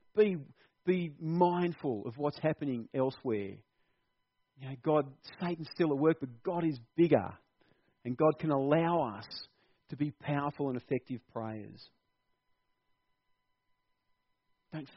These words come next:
feed ourselves with things that cancel out our effectiveness, and don't allow our minds, you know, to shape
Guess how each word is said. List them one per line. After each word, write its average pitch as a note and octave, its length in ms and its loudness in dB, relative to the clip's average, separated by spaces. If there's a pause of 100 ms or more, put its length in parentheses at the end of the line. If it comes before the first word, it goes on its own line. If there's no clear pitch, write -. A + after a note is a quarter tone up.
feed F3 280 4
ourselves C#3 720 4
with C#3+ 200 0
things E3 200 0
that - 200 -8
cancel E3+ 400 4
out E3 200 8
our D3+ 120 6
effectiveness, E3 600 -2 (480)
and C#3+ 140 -4
don't F3 200 6
allow D3+ 800 6
our C3+ 140 0
minds, C#3+ 760 2 (720)
you B2 100 -2
know, B2 80 0
to C3 140 -6 (180)
shape C3+ 280 2